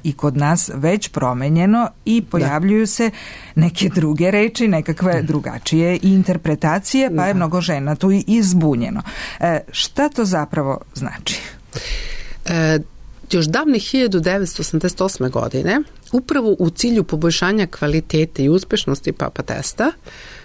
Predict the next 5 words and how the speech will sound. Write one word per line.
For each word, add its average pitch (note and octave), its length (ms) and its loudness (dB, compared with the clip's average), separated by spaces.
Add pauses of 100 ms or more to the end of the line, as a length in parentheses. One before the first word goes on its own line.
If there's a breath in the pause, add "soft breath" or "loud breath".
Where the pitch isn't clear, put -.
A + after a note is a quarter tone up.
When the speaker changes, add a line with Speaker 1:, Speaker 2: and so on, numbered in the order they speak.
(140 loud breath)
Speaker 2:
e, D#3 220 2
napravljena A#3 560 2
je G#3+ 80 6
nova F#3+ 300 4
klasifikacija. - 1000 -6